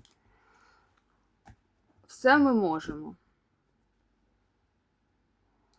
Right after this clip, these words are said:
Чи закінчиться вона? Я питати поки що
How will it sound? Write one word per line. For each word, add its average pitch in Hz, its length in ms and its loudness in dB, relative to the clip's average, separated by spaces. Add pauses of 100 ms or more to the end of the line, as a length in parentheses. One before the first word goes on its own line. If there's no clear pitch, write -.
(640)
Чи 240 180 -2
закінчиться 247 800 0
вона? 160 280 -8
Я 185 200 -2
питати 160 520 -4
поки 156 460 -12
що - 460 -18